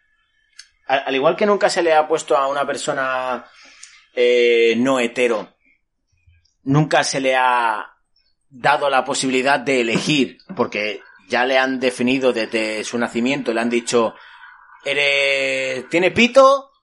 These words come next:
pues a este le van a gustar las mujeres. O sea, es decir, si ya desde un principio se ha hecho esto así, entonces claro, yo también, yo, yo no he sido una excepción. Es decir,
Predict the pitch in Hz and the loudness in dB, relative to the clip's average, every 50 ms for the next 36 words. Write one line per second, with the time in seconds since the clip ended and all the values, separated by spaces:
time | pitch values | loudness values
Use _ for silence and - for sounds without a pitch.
0 | _ _ _ - 143 139 135 135 139 139 - - 175 170 156 131 131 131 127 123 | _ _ _ 0 0 2 2 0 -2 0 2 2 4 4 4 4 4 2 0 0
1 | 120 - - 127 117 117 117 120 - - 117 95 92 - - - _ _ _ _ | -2 -2 -2 -2 0 -2 -2 -2 -2 -4 -4 -4 -6 -10 -12 -18 _ _ _ _
2 | _ _ _ - - - - - 110 107 107 98 120 127 120 - 123 120 113 - | _ _ _ -20 -20 -20 -8 -2 -2 -2 -2 0 -2 -4 -2 0 -2 -2 -2 -4
3 | - _ _ _ _ - - - - 120 120 131 147 170 196 190 214 196 185 185 | -10 _ _ _ _ -10 -6 -4 -4 -2 -2 0 0 0 2 2 0 0 2 0
4 | 175 - - 175 175 165 160 156 147 135 - 139 135 135 - 143 - - 139 - | 0 4 4 4 4 4 2 0 2 0 -2 -2 -2 -2 -2 -2 -2 -2 -2 -2
5 | - 151 151 131 120 123 120 123 - - 143 147 127 - - 117 - - - 117 | -4 -6 -6 -4 -2 -2 -4 -4 -4 -6 -4 -4 -6 -6 -6 -8 -8 -6 -8 -8
6 | 104 101 104 120 117 120 120 92 98 104 - _ 113 107 90 104 107 110 120 117 | -8 -8 -12 -12 -12 -12 -16 -20 -20 -20 -18 _ -14 -14 -14 -14 -12 -12 -10 -10
7 | - 123 120 120 113 110 107 98 - - - 95 - - 123 135 123 120 - - | -10 -8 -8 -8 -8 -8 -10 -12 -12 -14 -16 -18 -14 -10 -8 -8 -8 -8 -12 -18
8 | - - - - _ _ - 117 - - 208 - | -20 -20 -20 -20 _ _ -16 -12 -10 -10 -10 -10